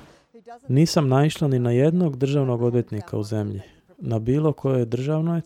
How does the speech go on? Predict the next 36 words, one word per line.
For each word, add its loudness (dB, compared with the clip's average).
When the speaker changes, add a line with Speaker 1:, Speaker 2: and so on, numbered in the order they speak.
Speaker 2:
teritorijalnoj -2
ili -6
saveznoj 0
razini -4
koji -2
ne 0
misli -2
da -4
je -2
ovo 0
dobra 0
ideja, -2
ali 0
niti 0
jednog 2
koji -2
je -2
spreman -4
to -4
ostvariti. -4
To 8
je 10
pitanje 2
bilo 2
na 4
dnevnom 2
redu 0
svih 0
sjednica 0
Stalnog 2
državnog 0
odvjetničkog -2
vijeća -2
sadašnje -2
savezne -2
vlade. -2